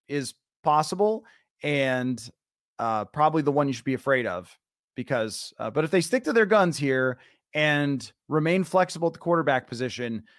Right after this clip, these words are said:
then you have a chance to drop a rookie quarterback into a roster that has a lot of very interesting young pieces. And, uh, Courtney has promised, by the way,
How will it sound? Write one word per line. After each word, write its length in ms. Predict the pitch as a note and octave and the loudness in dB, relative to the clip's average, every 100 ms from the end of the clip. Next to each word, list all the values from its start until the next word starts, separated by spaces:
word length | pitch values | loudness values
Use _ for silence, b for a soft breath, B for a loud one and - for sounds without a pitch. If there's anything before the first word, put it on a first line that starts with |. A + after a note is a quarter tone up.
| b A#2 | b 0
then 420 | D#3+ F3 D#3+ D3 | 4 4 2 -2
you 160 | D3+ D3 | -2 2
have 200 | D3+ C#3 | 2 0
a 60 | |
chance 420 | C3 - F#3 D#3 - | -4 -2 0 0 -4
to 120 | C3+ | -10
drop 340 | A2+ D3 D#3 | -2 2 2
a 60 | D#3 | 2
rookie 300 | D3 D3+ D3 | 0 -2 -4
quarterback 600 | C3+ D3 C3 B2+ A#2 A2+ - | 0 2 2 0 -2 -6 -8
into 480 | D#3 D#3+ - C3 A#2+ | -6 -4 -4 -4 -4
a 120 | B2 | -6
roster 640 | A#2 C3+ E3 D#3+ B2+ G#2+ - b b C#3 | -2 2 2 0 -4 -6 -8 b b -2
that 140 | A#2+ | -2
has 340 | A2+ E3 E3 | 0 0 2
a 60 | C3 | 0
lot 320 | B2 C#3 D#3 | 2 4 6
of 200 | C#3 A#2 - | 4 2 -10
very 500 | A2+ D3+ D#3+ C#3+ B2 - | -2 2 4 2 -2 -6
interesting 720 | D#3+ D#3 C3 - B2 A2+ G#2+ _ _ _ - | -6 -4 -8 -6 -6 -6 -8 _ _ _ 0
young 220 | C3+ C3 | 0 0
pieces. 540 | - C#3 - B2+ - - | -4 -6 -6 -12 -14 -8
And, 360 | C3 B2+ A#2+ | -4 -4 -2
uh, 340 | A#2+ A2+ G#2+ - - | -2 -2 -2 -6 2
Courtney 320 | A#3 C4 A#3 | 4 4 6
has 200 | G3 D#3+ | 6 4
promised, 440 | - F3 E3+ D3 | 2 4 4 2
by 180 | C#3+ B2+ | 2 2
the 100 | A#2+ | 2
way, 320 | A#2+ A#2 A2+ | 0 0 -2